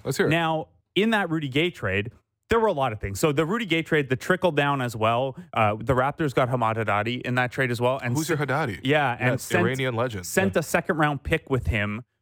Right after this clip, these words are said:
Speaker 2: for Sebastian Telfair.
Speaker 1: Uh-huh.
Speaker 2: That second round pick got traded again in the future in the Eric Bledsoe, J J Redick, Caron Butler three-teamer. And that second round pick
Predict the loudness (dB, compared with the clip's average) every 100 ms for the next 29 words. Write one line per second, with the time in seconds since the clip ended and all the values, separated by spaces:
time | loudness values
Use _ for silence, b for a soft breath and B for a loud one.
0 | _ -2 2 4 2 0 -2 -2 0 0
1 | 0 0 2 0 0 -2 -2 -4 b _
2 | -8 -6 -8 -14 _ -4 0 0 0 -2
3 | 0 2 2 2 2 2 2 0 _ _
4 | 0 0 0 2 2 2 2 2 2 0
5 | -2 -2 -2 0 0 2 0 0 -2 -4
6 | B B 2 2 2 0 2 2 0 2
7 | 0 0 0 0 -2 0 0 2 2 2
8 | 2 0 0 -2 0 2 2 0 -4 B
9 | B 2 2 2 0 2 0 0 -2